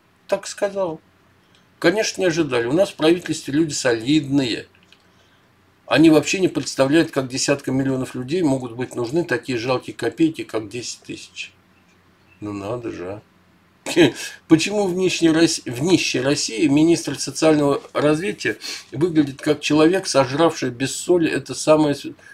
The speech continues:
социальное развитие? А он такой, пу-пу, такой, пу-пу-пу. И Познер у него берет интервью. Познер тоже противный стал. И был всегда. Вот я не знаю, говорил или нет, в России от коронавируса погибли не меньше ста восьмидесяти шести медиков. Смертность среди них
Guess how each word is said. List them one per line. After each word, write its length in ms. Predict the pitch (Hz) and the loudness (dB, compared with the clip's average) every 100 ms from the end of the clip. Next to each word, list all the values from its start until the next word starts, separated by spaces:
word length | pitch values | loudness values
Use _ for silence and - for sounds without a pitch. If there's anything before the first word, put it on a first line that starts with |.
| - | -16
социальное 560 | - 123 151 143 143 | -14 -2 4 4 4
развитие? 460 | 135 139 127 120 131 | 2 0 -2 -2 2
А 20 | |
он 80 | 135 | 2
такой, 240 | 165 151 | 0 -2
пу-пу, 480 | - - - 156 131 | -4 -8 -10 -4 -4
такой, 300 | - 131 104 | -6 -14 -14
пу-пу-пу. 580 | - 120 - 113 - - | -16 -18 -16 -16 -12 -10
И 60 | 127 | -10
Познер 480 | - 175 170 135 120 | -2 4 4 4 -4
у 100 | 123 | -4
него 160 | 135 | -4
берет 360 | 127 131 143 139 | -4 -4 -4 -4
интервью. 500 | 120 - 107 95 98 _ _ _ _ _ - | -8 -8 -8 -8 -10 _ _ _ _ _ -8
Познер 300 | - 135 113 | -8 -6 -8
тоже 280 | - 101 90 _ _ | -6 -10 -10 _ _
противный 640 | - 113 110 - 98 90 | -16 -14 -16 -18 -16 -18
стал. 260 | - - - _ _ _ _ - _ _ - | -18 -18 -20 _ _ _ _ -20 _ _ -4
И 100 | 143 | -2
был 220 | 120 135 | 2 0
всегда. 500 | - 101 98 90 76 _ _ _ - | 0 -10 -6 -8 -8 _ _ _ -10
Вот 220 | 131 - | -6 -2
я 80 | 202 | -2
не 80 | 208 | -2
знаю, 240 | 190 147 | -2 -2
говорил 340 | 135 185 214 170 | 0 0 4 4
или 80 | |
нет, 200 | 147 135 | 4 2
в 40 | 135 | 0
России 300 | 165 - 190 | -2 0 0
от 180 | 170 - | 0 0
коронавируса 720 | 175 165 170 185 185 - 143 | 0 2 2 0 -4 -4 -6
погибли 580 | - 147 147 170 156 147 | 0 0 2 0 2 4
не 140 | 151 | 4
меньше 500 | 165 175 160 156 147 _ - _ | 4 2 0 -4 -6 _ -20 _
ста 260 | - - 170 | -8 4 6
восьмидесяти 420 | 160 160 160 - | 6 2 0 0
шести 320 | 151 - 165 | -6 -6 0
медиков. 520 | 160 160 110 113 107 | 4 4 4 -4 -8
Смертность 520 | - 147 160 135 147 - | -2 2 2 2 -4 -2
среди 300 | 139 131 151 | -6 0 0
них 260 | 190 - | 0 -6